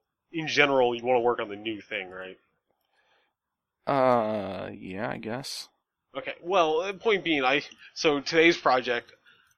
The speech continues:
Speaker 1: had all this, like, extra, just, like, middle stuff that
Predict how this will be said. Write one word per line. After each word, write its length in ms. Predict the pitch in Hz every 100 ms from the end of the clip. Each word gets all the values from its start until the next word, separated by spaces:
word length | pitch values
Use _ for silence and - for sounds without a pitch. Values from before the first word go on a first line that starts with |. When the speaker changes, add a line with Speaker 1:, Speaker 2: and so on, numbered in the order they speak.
| _ _ _ -
Speaker 1:
had 180 | 151 165
all 120 | 165
this, 200 | 160 -
like, 180 | 135 127
extra, 360 | 151 - 143
just, 220 | 123 131 131
like, 220 | 117 - - _ _ _ 151
middle 540 | 147 143 135 131 120
stuff 400 | - 135 127 -
that 220 | 120 110